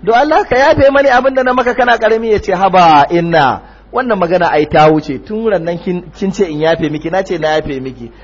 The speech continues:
Ni dai ka ce ka yafe mani." Ya ce, "Na yafe maki."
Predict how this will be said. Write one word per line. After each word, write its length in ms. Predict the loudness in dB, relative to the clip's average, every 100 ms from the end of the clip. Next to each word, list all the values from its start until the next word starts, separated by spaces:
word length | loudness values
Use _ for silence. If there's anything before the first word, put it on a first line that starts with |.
| -6
Ni 200 | 0 2
dai 180 | 4 2
ka 100 | 0
ce 180 | 0 0
ka 200 | 4 4
yafe 380 | 6 6 4 2
mani." 300 | 0 -4 -8 -16 -20 -20 -20 -4
Ya 100 | -2
ce, 200 | 0 0
"Na 280 | 2 4 4
yafe 240 | 2 0
maki." 400 | 0 -4 -6 -10